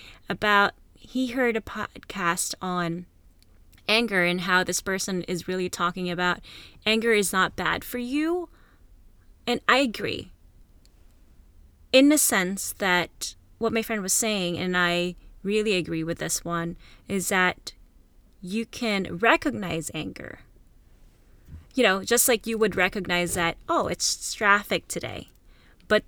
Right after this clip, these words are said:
does it really need space to linger with the whole traffic idea? Or the same with feeling anger or angry towards your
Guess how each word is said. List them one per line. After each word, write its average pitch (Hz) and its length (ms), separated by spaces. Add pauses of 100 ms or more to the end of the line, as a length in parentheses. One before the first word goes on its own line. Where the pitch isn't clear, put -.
(120)
does 202 200
it - 160
really 202 340
need 175 440 (320)
space - 720
to 170 480
linger 175 680 (1200)
with 185 200
the 175 100
whole 180 200
traffic - 560
idea? - 520 (1040)
Or 226 100
the 226 100
same 240 460
with 190 320 (100)
feeling 233 580
anger 175 800
or 185 160 (120)
angry 180 540 (640)
towards 185 640 (1200)
your 175 680